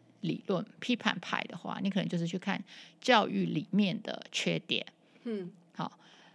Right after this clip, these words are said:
Speaker 1: 那，呃，如果你是功能学派，你就去看教育的功能对人的 positive。对，所以我觉得就是说，因为现在我们说越来越左派思想，其实左派思想就是马克思的思想啦。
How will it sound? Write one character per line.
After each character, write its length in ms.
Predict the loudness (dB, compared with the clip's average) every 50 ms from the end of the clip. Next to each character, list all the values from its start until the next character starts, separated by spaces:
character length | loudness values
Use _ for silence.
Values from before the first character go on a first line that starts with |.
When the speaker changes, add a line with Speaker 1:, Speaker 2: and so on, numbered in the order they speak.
| _ _ _ _
Speaker 1:
那， 340 | 4 6 6 6 6 4 2
呃， 220 | 0 -2 -6 -8 -12 -14 -20 -20 _ -18 -16 -16 -16 -18 -20 -20 -20 -20 -20 _ -20 _ _
如 200 | -4 2 4 8
果 80 | 8 8
你 100 | 8 6
是 80 | 6
功 200 | 6 6 4 4
能 120 | 4 4 2
学 160 | 2 2 0
派， 200 | 2 2 2 4
你 40 | 4
就 80 | 2
去 160 | 2 2 0
看 300 | 0 2 4 2 2 2
教 380 | 0 0 4 6 6 6 6 4
育 160 | 2 0 0
的 120 | 0 -2 -4
功 340 | 4 4 6 6 6 4 2
能 120 | 0 -2 -4 -10 -12 -12 -20 _ -20 _ _
对 140 | 4 4 4
人 140 | 4 2 -2
的 80 | -4 -4
positive。 600 | -6 -6 -4 -4 -4 -4 -6 -8 -8 -8 -10 -10 -12 -18 _ _ -20 -20 -20 -20 -20 -20 -20 _
对， 180 | -8 -8 -6 -6
所 140 | 0 4 6
以 40 | 8
我 120 | 10 10
觉 160 | 8 8 6 6
得 140 | 6 6 4
就 220 | 4 4 4 4
是 60 | 4
说， 440 | 2 2 4 4 4 4 4 4 4 2
因 200 | 4 4 4 6
为 80 | 6
现 160 | 6 4 4
在 80 | 4 6
我 120 | 4 4
们 120 | 2 0 0
说 180 | 0 0 0
越 160 | 0 2 2 2
来 140 | 2 2
越 480 | 2 2 2 4 4 2 2 0 -2 -6 -8 -14 -20 -20 -20 -20 -18 _
左 180 | -2 -2 -2 0
派 260 | 2 4 4 4 4
思 240 | 4 0 -4 -4 -4
想， 240 | -2 -4 -4 -4 -4 -6 -4
其 120 | 0 0
实 60 | 2
左 160 | 4 6 6 6
派 160 | 8 6 4
思 140 | 4 2 0
想 180 | 2 2 0 0
就 60 | -2
是 180 | -4 -4 -4
马 180 | -2 -2 -4 -4
克 180 | -4 -4 -4 -4
思 180 | -4 -4 -6 -4
的 200 | -4 -4 -4 -4
思 200 | -6 -8 -8 -10
想 240 | -8 -8 -8 -8 -6
啦。 180 | -8 -10 -12